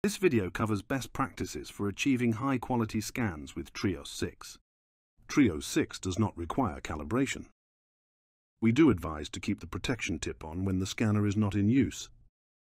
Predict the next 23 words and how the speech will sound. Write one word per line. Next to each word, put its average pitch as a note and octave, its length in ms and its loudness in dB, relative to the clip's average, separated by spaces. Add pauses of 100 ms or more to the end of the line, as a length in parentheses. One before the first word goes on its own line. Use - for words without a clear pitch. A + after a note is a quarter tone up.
(340)
Attach C#3+ 400 0
a A2 60 4
clean C#3 320 6
TRIOS A2 420 6
Ready A2+ 300 2
tip - 300 -2
to G2+ 140 0
ensure G2+ 360 4
optimal A2 480 2
hygiene. G2 480 -2 (1800)
Then B2 220 8
inspect B2 440 4
the C3 40 0
front A#2+ 300 2
glass F#2 340 0
and F2+ 80 0
scanning A2+ 380 4
tip - 240 0
for - 100 -4
dust, G2+ 400 0
scratches F2 540 -2
or E2+ 100 -2
stains. E2 560 -2